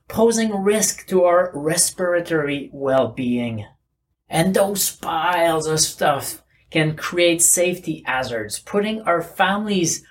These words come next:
well-being at risk, especially in emergencies. But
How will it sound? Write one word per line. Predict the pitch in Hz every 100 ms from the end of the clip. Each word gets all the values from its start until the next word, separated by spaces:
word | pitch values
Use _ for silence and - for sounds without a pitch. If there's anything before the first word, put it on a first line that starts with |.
| _
well-being | 165 175 175 180 175 175
at | 135 -
risk, | 117 104 - - _ _ -
especially | 135 - 233 262 - 269 247 185
in | 190 185
emergencies. | - 139 131 143 185 143 113 - 113 104 - _ _ _ - -
But | 180 165 175 175 -